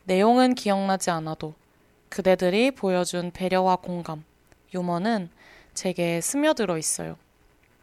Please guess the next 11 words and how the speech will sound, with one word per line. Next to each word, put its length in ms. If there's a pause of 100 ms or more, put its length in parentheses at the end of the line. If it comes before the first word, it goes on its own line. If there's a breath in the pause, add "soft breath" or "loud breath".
(1700 soft breath)
멍청하고 840
한심한 560
고민도 640
진지하게 600
들어준 720
눈빛도 520
기억하고 640
있어요. 460 (1400 soft breath)
함께 480
밤을 460
새며 380